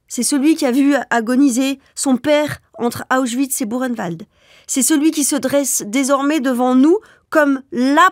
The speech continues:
preuve vivante de la capacité des hommes à commettre le pire, mais la preuve vivante de sa capacité à survivre aussi. Ce jeu refuse de parler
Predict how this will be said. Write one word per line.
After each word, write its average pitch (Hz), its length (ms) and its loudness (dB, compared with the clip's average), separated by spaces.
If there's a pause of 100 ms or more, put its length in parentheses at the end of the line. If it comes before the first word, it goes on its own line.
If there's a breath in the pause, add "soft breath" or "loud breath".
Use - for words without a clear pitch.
preuve 330 320 -4
vivante 262 760 -6 (240)
de 247 80 0
la 254 120 0
capacité 294 720 -2
des 226 260 -4
hommes 262 140 0
à 247 60 -4
commettre 240 440 -4
le 220 100 0
pire, 330 320 -2 (320 loud breath)
mais 269 120 0
la 269 120 2
preuve 285 220 -4
vivante 285 520 -2 (260)
de 226 60 -4
sa 269 160 -4
capacité 254 500 -8
à 262 80 -4
survivre 254 560 -6
aussi. - 560 -4 (920)
Ce 285 300 0
jeu 277 400 0 (500)
refuse 330 580 0
de 330 80 -4
parler 269 540 -4